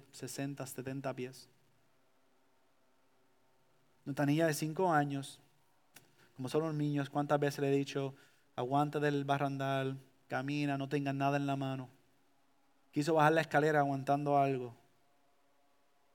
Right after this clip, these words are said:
y se fue de frente. Por la misericordia del Señor, solamente bajó dos escalones.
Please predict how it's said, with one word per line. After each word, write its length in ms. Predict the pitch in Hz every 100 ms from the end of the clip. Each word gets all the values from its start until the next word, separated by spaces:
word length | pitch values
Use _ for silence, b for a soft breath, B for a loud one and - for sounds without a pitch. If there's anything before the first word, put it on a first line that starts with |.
| _ _ _ _ _
y 40 | -
se 120 | 131
fue 140 | 143
de 80 | 143
frente. 380 | 135 127 120 113 _ _ _ _ _ _ _ _ _ _ _ _ _ _ _ _
Por 100 | -
la 80 | 131
misericordia 540 | 135 131 135 131 143 156
del 60 |
Señor, 400 | 143 143 147 165 - _ _ _ _ _ b b b
solamente 460 | - 135 139 143 143
bajó 280 | 139 147
dos 220 | 139 143 143
escalones. 520 | 139 139 131 123